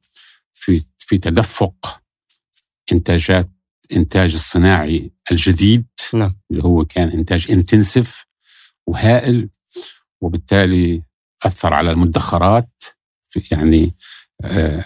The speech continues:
Speaker 1: بدأت البضائع تأتي بكميات هائلة وبأسعار رخيصة، وهذا، هذا أدى إلى القضاء على الحرف، أو يعني إضعاف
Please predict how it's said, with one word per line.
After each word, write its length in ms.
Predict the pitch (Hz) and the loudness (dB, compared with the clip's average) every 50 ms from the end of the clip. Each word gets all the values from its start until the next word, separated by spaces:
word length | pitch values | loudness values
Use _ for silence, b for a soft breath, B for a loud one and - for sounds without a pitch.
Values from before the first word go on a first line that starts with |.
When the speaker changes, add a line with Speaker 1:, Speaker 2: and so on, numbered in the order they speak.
| - | -8
Speaker 1:
بدأت 580 | - 127 101 101 98 87 85 92 - - 92 - | -10 -10 -8 -8 -8 -4 -2 -2 -2 -2 -2 -4
البضائع 440 | 85 78 78 80 92 90 85 78 78 | -4 -4 -2 0 0 0 0 -2 -6
تأتي 300 | - - - 87 - 85 | -6 -6 -8 -6 -4 -6
بكميات 560 | 80 - - 85 82 87 85 87 82 87 - | -4 -2 0 2 2 4 4 4 2 0 -2
هائلة 460 | - - 92 98 98 95 101 120 117 - _ | -2 -2 0 0 2 2 0 0 -2 -4 _
وبأسعار 480 | 85 76 76 78 - 76 76 82 76 78 | -8 -8 -6 -6 -2 0 0 0 0 -2
رخيصة، 500 | 71 - - 98 92 - - 117 113 117 - _ _ B B B B B B B _ _ _ | -6 -2 0 0 0 0 0 -2 -2 -4 -8 _ _ B B B B B B B _ _ _
وهذا، 580 | 87 87 90 87 85 90 82 80 80 82 - - - - - - - | -6 -2 -2 0 0 0 -2 -2 -2 -6 -8 -10 -16 -18 -16 -10 -4
هذا 260 | 98 92 - 90 - | -2 -2 -2 0 0
أدى 300 | 85 85 80 92 90 85 | 0 0 0 0 0 2
إلى 300 | 82 82 80 78 76 80 - _ _ _ _ _ _ - | 0 0 0 -2 -4 -8 -12 _ _ _ _ _ _ -14
القضاء 480 | 87 87 - 80 80 87 85 80 76 - | -12 -8 -8 -2 0 0 0 0 -2 -4
على 380 | 80 82 80 78 76 78 78 76 - _ _ _ _ _ _ _ _ _ - | -4 -4 -4 -4 -4 -6 -6 -8 -12 _ _ _ _ _ _ _ _ _ -6
الحرف، 1040 | 104 85 76 73 69 62 - - - - - 95 110 113 - - - - - - - - _ _ _ _ _ _ _ _ _ - | -6 -4 -4 -4 -8 -10 -10 -8 -4 -2 0 2 2 0 0 -4 -8 -10 -12 -14 -18 -20 _ _ _ _ _ _ _ _ _ -6
أو 80 | 85 | -4
يعني 320 | 80 82 69 71 76 73 - | -2 -2 -2 -2 -4 -4 -4
إضعاف 720 | 85 82 85 - 98 120 117 110 92 - - - - - | -4 -2 0 2 2 4 4 2 0 -2 -8 -12 -12 -14